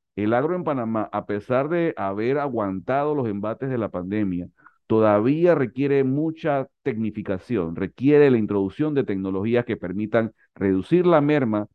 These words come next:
y maximizar las ganancias y ser más competitivos tanto a nivel local como a nivel internacional. Yo siento que ese es uno de los primeros sectores que debemos, eh, concientizar en lo que respecta a el manejo de herramientas en línea,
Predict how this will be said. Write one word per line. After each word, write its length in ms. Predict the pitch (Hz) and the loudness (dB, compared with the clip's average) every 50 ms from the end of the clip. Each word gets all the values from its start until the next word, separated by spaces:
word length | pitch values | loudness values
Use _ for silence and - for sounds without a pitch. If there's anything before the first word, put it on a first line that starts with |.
| _ _ | _ _
y 80 | - 101 | -4 -2
maximizar 760 | 101 101 98 95 - - 107 95 92 90 87 - 120 123 123 | -2 0 -2 -2 -4 -6 -6 -4 -6 -6 -2 0 0 2 2
las 160 | 135 131 110 | 2 0 0
ganancias 640 | 101 98 95 101 104 107 113 - 127 117 120 131 - _ _ | 0 -2 -2 -2 -2 -4 -4 -2 -2 -2 -2 -4 -6 _ _
y 100 | - 98 | -10 -8
ser 220 | 95 - 113 110 104 | -4 -2 -2 -2 0
más 160 | 120 135 135 | -2 -2 0
competitivos 640 | 135 131 110 - 104 - - 92 - 120 123 127 123 | 0 0 0 0 -4 -6 -6 -6 -4 -2 -2 -2 -2
tanto 240 | - 104 98 95 95 | -2 -4 -4 -4 -4
a 40 | 92 | -4
nivel 260 | 92 92 101 107 113 | -2 -2 -2 0 -2
local 280 | 110 107 110 107 107 104 | -2 -2 -2 -4 -4 -4
como 200 | - 104 98 92 | -4 -6 -6 -6
a 40 | 92 | -6
nivel 240 | 92 92 92 92 | -6 -4 -4 -4
internacional. 760 | 98 98 95 95 85 85 90 87 87 - 87 92 92 85 82 - _ _ _ _ _ - | -4 -4 -4 -6 -6 -6 -8 -8 -6 -4 -2 -2 -2 -2 -4 -6 _ _ _ _ _ -6
Yo 80 | - | -2
siento 180 | - 131 123 139 | 0 0 2 0
que 60 | 147 | 0
ese 100 | 156 170 | 0 2
es 20 | |
uno 80 | 170 175 | 2 2
de 20 | 165 | 2
los 80 | 156 | 2
primeros 320 | - 120 120 123 135 147 143 | 2 2 2 2 2 2 0
sectores 360 | 127 104 - 131 127 139 139 | -2 -4 -2 0 0 0 0
que 120 | - 120 | 0 -2
debemos, 520 | 104 98 98 107 113 123 131 143 139 - _ _ _ _ _ _ _ _ | -2 0 0 0 -2 -2 -4 -4 -6 -10 _ _ _ _ _ _ _ _
eh, 200 | - 101 98 95 - | -4 -2 -2 -2 0
concientizar 920 | - 143 135 120 - - 120 110 104 98 101 95 - 160 139 104 95 - _ _ _ _ _ _ _ _ | 2 2 2 2 0 0 -2 -2 -2 -4 -6 -4 -2 -2 0 0 -2 -6 _ _ _ _ _ _ _ _
en 100 | - 113 | -4 -2
lo 80 | 117 101 | -2 -2
que 80 | 117 | -4
respecta 680 | 104 101 101 98 - 131 143 139 135 - 156 127 110 - | -4 -4 -6 -6 -4 -4 -6 -6 -4 -4 -2 -2 -2 -2
a 380 | - 98 95 95 92 92 90 85 - _ _ _ _ _ - | -2 -2 -2 -2 -2 -4 -4 -8 -12 _ _ _ _ _ -8
el 140 | 104 104 98 | -6 -4 -4
manejo 720 | 104 107 107 107 101 98 95 110 135 151 143 123 120 120 | -2 -2 -2 -2 -2 -2 -2 0 0 0 -2 -2 0 0
de 100 | 113 107 | 0 0
herramientas 440 | 104 101 110 110 120 123 - 139 120 | 0 0 -2 -2 -2 -4 -4 -6 -4
en 100 | 104 104 | -4 -2
línea, 360 | 127 131 131 127 123 120 113 | -2 0 0 0 -2 -2 -4